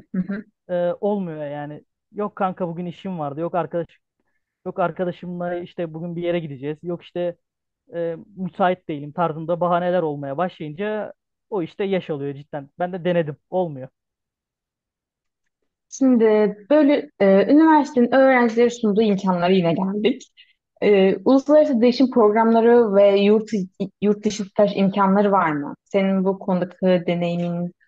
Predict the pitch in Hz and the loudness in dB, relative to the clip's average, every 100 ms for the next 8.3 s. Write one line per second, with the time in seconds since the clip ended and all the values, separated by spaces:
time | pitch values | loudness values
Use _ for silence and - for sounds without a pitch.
0 | _ _ 170 165 160 147 - - - 160 | _ _ -2 0 -2 -4 -6 -6 -6 -6
1 | 165 170 160 151 175 151 - 151 - 170 | -2 -2 -2 -2 -4 -8 -8 -12 -8 -8
2 | 156 - 160 147 - 233 _ _ _ _ | -8 -8 -10 -6 -8 -8 _ _ _ _
3 | _ _ _ _ - 190 185 185 175 170 | _ _ _ _ -8 -6 -4 -6 -8 -8
4 | 156 165 170 170 165 165 151 160 160 160 | -6 -4 -4 -6 -6 -8 -4 -4 -4 -4
5 | 165 - 156 147 143 143 143 151 156 - | -8 -8 -6 -4 -4 -8 -4 -2 -2 -2
6 | 151 - 143 143 147 135 _ - 143 - | -10 -8 -6 -4 -4 -6 _ -12 -10 -8
7 | 156 151 - 151 _ - 156 - 151 - | -4 -4 -4 -12 _ -6 -6 -2 -6 -4
8 | 151 147 | -8 -6